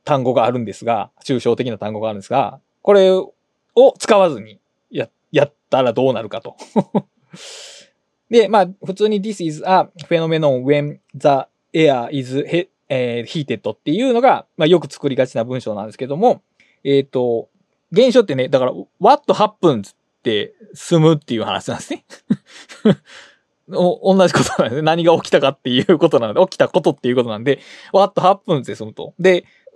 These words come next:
<laughs> あの、その他の、あの、練習問題十個ぐらいあって、それ全部、これぐらい簡単な、もう普通の中学生で知ってるような英単語のレベルで置き換えて表現できるし、その方が非常に具体的になるんですよね。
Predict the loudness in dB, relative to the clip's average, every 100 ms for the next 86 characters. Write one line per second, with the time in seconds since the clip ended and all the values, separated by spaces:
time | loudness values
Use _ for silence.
0 | _ -2 -2 0 2 2 0 _ _ 2
1 | 4 4 4 2 -2 -8 -4 0 2 2
2 | 2 0 0 -2 -2 2 2 2 0 -2
3 | 0 0 -4 0 2 4 4 2 0 _
4 | 2 4 6 4 2 0 0 0 2 0
5 | -4 _ _ _ _ 0 4 6 4 2
6 | -4 2 6 6 6 6 4 0 _ -4
7 | 2 2 4 0 0 -8 -2 2 6 6
8 | 4 2 2 2 2 0 0 2 2 2
9 | 2 2 0 _ _ _ -8 -6 2 2
10 | 4 2 2 -2 -4 0 2 0 -2 -2
11 | -4 -8 -4 -4 0 2 4 2 0 -4
12 | -10 -4 -2 0 2 0 4 4 4 2
13 | 2 2 0 -6 -6 -8